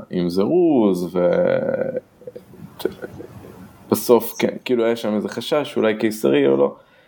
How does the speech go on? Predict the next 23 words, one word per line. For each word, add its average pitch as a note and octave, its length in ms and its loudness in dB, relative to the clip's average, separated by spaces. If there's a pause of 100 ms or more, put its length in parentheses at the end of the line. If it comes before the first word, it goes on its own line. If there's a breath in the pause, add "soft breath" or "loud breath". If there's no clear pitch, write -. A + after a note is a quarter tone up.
(280 soft breath)
לא B2 80 2
משנה, A#2 280 2
זה G2+ 80 0
כבר G#2 200 0
עניין G#2 200 2
של G#2 100 -4
סיפור G2+ 380 0
לידה. A#2 340 2 (960)
בסופו G2+ 320 -4
של G#2 120 2
דבר G2+ 180 4
הייתה F#2 280 2
לידה F2+ 280 2
טבעית, A2+ 600 -2 (400)
ונולדה G2 800 0
לנו A#2 160 -2
ילדה F#2 260 0
נהדרת, G2+ 760 0
ונהנינו E2+ 600 0
לגדל E2+ 380 0
אותה, F#2 460 2 (100)
ו-, D#2+ 80 -2 (880)
ו-, - 60 -2